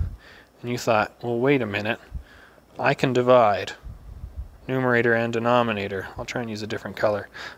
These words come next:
"I can divide numerator and denominator both by sixteen." Well, yes, you can. And you can do that right away, and you would still get one over four.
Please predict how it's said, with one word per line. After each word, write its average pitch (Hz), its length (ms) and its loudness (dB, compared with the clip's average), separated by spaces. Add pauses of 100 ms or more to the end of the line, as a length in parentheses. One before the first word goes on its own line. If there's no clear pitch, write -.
"I 156 120 0
can 147 120 0
divide 123 440 6
numerator 127 480 0
and 120 200 -6
denominator 117 760 -4 (680)
both - 280 0
by 120 120 2
sixteen." - 640 -2 (1300)
Well, 107 240 -2
yes, 110 280 -2
you - 60 -12
can. 175 320 -2 (800)
And 113 120 -6
you 135 80 0
can 160 160 0
do 139 120 4
that 131 200 4
right 117 220 0
away, 139 460 -2 (360)
and 113 160 -10
you 110 60 -6
would 110 100 -6
still 208 300 0
get 101 240 -2
one 113 500 -4 (300)
over 107 420 -4 (140)
four. 101 500 -6